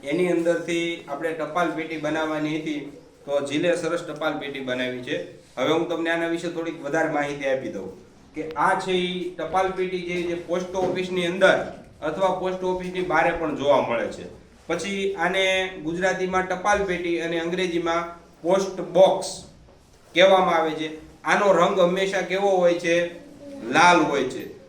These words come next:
પછી આપણે જે પત્ર લખીએ છીએ, આપણે જે ટપાલ લખીએ છીએ, એ આ બોક્સની અંદર કઈ રીતે નાખવાની હોય? તો ઉપર જે આ જગ્યા છે,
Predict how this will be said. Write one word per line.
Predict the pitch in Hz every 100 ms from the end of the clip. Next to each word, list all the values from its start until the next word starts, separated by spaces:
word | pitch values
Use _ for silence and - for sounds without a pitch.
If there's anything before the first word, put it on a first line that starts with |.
| - -
પછી | 180 - - -
આપણે | 143 190 233 233
જે | 208
પત્ર | 185 196 202 233 214
લખીએ | 202 214 240 208 185
છીએ, | 175 175 175
આપણે | 170 - 214
જે | 208 190
ટપાલ | 190 190 214 208
લખીએ | 220 220 208 196
છીએ, | 185 175 - - -
એ | 190
આ | 214
બોક્સની | 185 226 214 208
અંદર | 214 220
કઈ | 220 226
રીતે | 220 220 202
નાખવાની | 190 190 185 180
હોય? | 175 170
તો | - - -
ઉપર | 190 185 - 247 233
જે | 226 220
આ | 175
જગ્યા | 190 202 208 180
છે, | 190 165